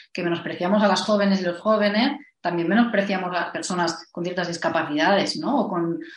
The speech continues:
una clase socioeconómica o una etnia que consideramos que saben menos. Entonces, es todo como parte de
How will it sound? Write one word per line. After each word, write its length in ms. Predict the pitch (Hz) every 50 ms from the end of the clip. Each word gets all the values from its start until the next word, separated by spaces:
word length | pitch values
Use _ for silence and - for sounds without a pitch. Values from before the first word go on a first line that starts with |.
| -
una 240 | - 202 190 185 185
clase 200 | 185 180 175 175
socioeconómica 760 | 185 175 185 185 180 175 175 180 175 165 165 175 165 170 175
o 80 | 180 185
una 320 | 196 202 196 185 185 180
etnia 280 | 185 180 185 190 190 180
que 120 | 180 180
consideramos 520 | - 180 170 180 175 180 175 180 175 175 -
que 100 | - 165
saben 340 | - 180 170 170 160 156 151
menos. 300 | 165 175 170 156 156 160
Entonces, 320 | 160 190 190 208 240 233
es 140 | 233 - -
todo 280 | 214 208 247 254 233
como 240 | - 214 196 196 196
parte 520 | - 220 - - - - 226 254 294 302 - - - - - - -
de 540 | 202 190 196 190 190 196 190 - - -